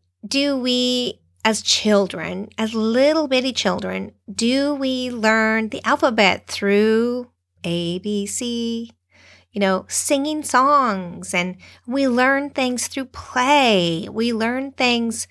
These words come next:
through just fun things, activities, games. I used to, uh, teach kids how to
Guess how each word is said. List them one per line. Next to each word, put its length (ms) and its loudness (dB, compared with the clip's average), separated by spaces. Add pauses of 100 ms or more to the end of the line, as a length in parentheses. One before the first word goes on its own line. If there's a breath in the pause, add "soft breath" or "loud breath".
(380 soft breath)
through 580 0 (680)
just 420 -2 (960)
fun 540 -6
things, 420 0
activities, 760 -6
games. 680 0 (240 loud breath)
I 80 -6
used 160 -8
to, 140 -2 (220)
uh, 240 0 (340 loud breath)
teach 280 -4
kids 380 0 (100)
how 220 2
to 240 0